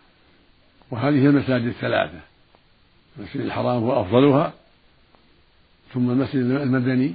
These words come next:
مسجد النبي صلى الله عليه وسلم هو الثاني، ثم الثالث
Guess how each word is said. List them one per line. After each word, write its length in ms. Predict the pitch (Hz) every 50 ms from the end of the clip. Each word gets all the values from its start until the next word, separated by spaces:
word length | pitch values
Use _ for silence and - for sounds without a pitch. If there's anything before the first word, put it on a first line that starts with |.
| 160 123
مسجد 160 | 95 127 127
النبي 240 | 120 123 120 120 104
صلى 120 | 117 117
الله 60 | 110 - 120
عليه 120 | 127 139
وسلم 220 | 160 180 180 - - - -
هو 100 | 120 127
الثاني، 580 | 101 87 - 113 123 135 147 160 175 175 - - - _ _ _ _ _ _ _ - _ _ _ _ _ _ -
ثم 280 | 135 165 170 160 151
الثالث 600 | 139 - - - 135 131 123 123 120 120 120 113